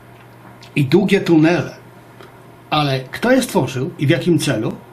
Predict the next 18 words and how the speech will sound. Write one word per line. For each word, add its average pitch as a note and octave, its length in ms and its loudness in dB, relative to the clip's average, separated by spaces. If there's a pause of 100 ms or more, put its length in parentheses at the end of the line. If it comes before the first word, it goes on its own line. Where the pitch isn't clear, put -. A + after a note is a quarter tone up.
(140)
I D3+ 100 -4
czy E3+ 140 0
na D3+ 140 0
pewno G#2+ 440 -4
chodzi B2+ 380 -2
o A2+ 120 -6
dzieło C3 320 -2
człowieka, C3+ 600 -6 (380)
a D3 120 0
nie D#3+ 180 6
naturalnie D#3+ 760 2
uformowane D3 760 0
struktury? D3+ 720 0 (720)
Niewiadomych D3+ 880 2
jest C#3 320 -2 (240)
jak E3+ 280 -8
na E3+ 180 -2
razie G#2+ 340 -8